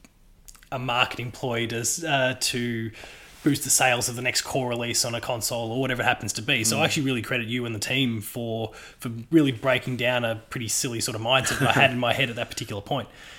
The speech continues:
Speaker 1: Uh, it's not the only thing I'm gonna be thanking you for, but we'll, we'll get to that shortly. Um, did you have anything to do with some of the other titles that developed at, um,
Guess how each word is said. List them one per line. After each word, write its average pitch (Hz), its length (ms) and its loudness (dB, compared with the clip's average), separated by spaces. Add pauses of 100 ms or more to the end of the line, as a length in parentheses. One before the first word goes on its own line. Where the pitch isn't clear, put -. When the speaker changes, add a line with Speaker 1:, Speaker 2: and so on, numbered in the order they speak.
(240)
Speaker 1:
Uh, 110 220 0
it's 110 100 -6
not 127 160 -4 (200)
the 127 100 0
only 113 140 0
thing 117 160 -4
I'm 107 80 -4
gonna 107 100 -4
be 104 80 -4
thanking 120 320 0
you 127 60 6
for, 127 240 4
but 127 180 0
we'll, 131 140 2
we'll 151 180 2
get 135 160 2
to 135 80 -2
that 120 160 0
shortly. 110 340 0 (460)
Um, 151 480 4 (420)
did 180 220 0
you 214 160 6
have 170 580 4
anything 156 360 2
to 143 40 0
do 151 80 6
with 147 100 4
some 151 120 0
of 143 60 2
the - 20 2
other 143 120 2
titles 151 280 2
that 147 100 -2
developed 143 400 -2
at, 143 240 -2
um, 135 440 0